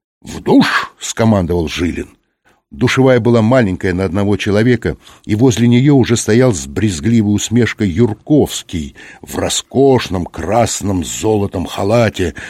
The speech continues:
с колоссальным мохнатым полотенцем через плечо. Он говорил сквозь дверь:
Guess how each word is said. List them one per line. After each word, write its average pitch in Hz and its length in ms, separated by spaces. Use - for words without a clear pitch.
с - 160
колоссальным 127 680
мохнатым 98 640
полотенцем 110 640
через 101 260
плечо. 117 460
Он 107 160
говорил 120 340
сквозь 110 380
дверь: 90 380